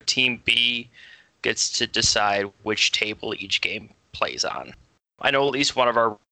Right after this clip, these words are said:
rounds we decided to pick tables. Things like Magnus two or Iona can rely very heavily on the, the terrain on the table, so being able to get something good for your team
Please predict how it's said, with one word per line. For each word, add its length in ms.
rounds 380
we 60
decided 340
to 60
pick 240
tables. 640
Things 360
like 260
Magnus 540
two 520
or 680
Iona 600
can 520
rely 300
very 200
heavily 440
on 240
the, 280
the 100
terrain 320
on 160
the 80
table, 360
so 140
being 220
able 220
to 80
get 200
something 280
good 180
for 120
your 360
team 400